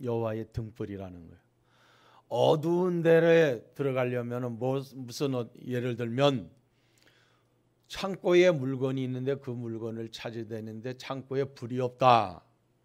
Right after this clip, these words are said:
그러면 뭘 가지고 들어가느냐? 옛날에는 시골에서요,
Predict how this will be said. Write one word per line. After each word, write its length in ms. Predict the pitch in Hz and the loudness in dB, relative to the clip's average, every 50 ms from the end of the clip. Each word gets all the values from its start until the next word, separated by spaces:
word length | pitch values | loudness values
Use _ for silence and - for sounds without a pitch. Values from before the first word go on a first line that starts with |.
| _ _ _ _ _ _ _ _ _ _ _ _ _ _ | _ _ _ _ _ _ _ _ _ _ _ _ _ _
그러면 440 | - 127 117 127 127 127 135 135 127 | -8 -6 -4 -2 -2 0 -2 -2 -2
뭘 220 | 110 110 110 113 | -2 -4 -4 -4
가지고 300 | 107 110 107 98 107 101 | -4 -6 -6 -6 -10 -10
들어가느냐? 720 | - 110 101 101 104 104 98 101 101 104 110 123 131 131 139 _ _ _ _ _ _ _ _ _ _ _ - | -10 -12 -10 -10 -10 -10 -10 -12 -12 -12 -12 -12 -12 -14 -16 _ _ _ _ _ _ _ _ _ _ _ -8
옛날에는 580 | 113 117 120 123 127 127 127 127 127 131 135 127 | -6 -6 -4 -2 -2 0 0 0 -2 -2 -4 -6
시골에서요, 920 | 127 - 131 120 117 113 110 113 110 - 127 143 151 147 127 104 87 | -8 -10 -10 -8 -8 -8 -8 -10 -8 -4 0 2 4 4 2 2 -4